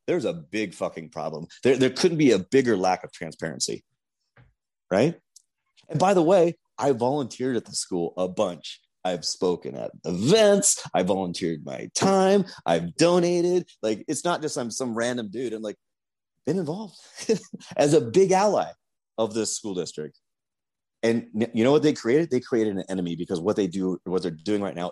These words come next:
in my vision, is wrong. Not because what they did to me, because they're doing it to other people. And, and, and you can't take, especially a public education system, and, and censor parents and students that they don't agree with. Come on.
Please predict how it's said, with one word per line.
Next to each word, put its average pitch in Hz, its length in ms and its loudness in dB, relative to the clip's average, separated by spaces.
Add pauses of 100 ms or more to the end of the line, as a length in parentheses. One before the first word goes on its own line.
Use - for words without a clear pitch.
in 85 180 -6
my 127 400 2 (140)
vision, 80 420 -4 (300)
is 101 320 2
wrong. 87 480 -4 (540)
Not 165 240 -2
because 165 360 -2
what 127 140 -8
they 117 60 -8
did 120 180 -6
to - 100 -20
me, 127 60 -4
because 107 300 -6
they're 98 80 -4
doing 101 240 -6
it 90 80 -14
to - 160 -10
other 90 200 -4
people. 87 560 -8 (1000)
And, 101 260 2
and, 101 380 2
and 101 120 4
you 117 140 2 (260)
can't 127 320 2 (120)
take, 101 320 0
especially - 420 -6
a 73 60 -12
public 76 340 -12
education 69 480 -6
system, - 480 -2 (640)
and, 98 280 2
and 92 160 0
censor 87 360 0
parents 82 420 -12
and 80 80 -8
students 82 340 -4
that 76 80 -10
they 78 100 -4
don't 67 140 -14
agree 71 240 -8
with. 80 320 -2
Come - 160 -2
on. 107 200 -6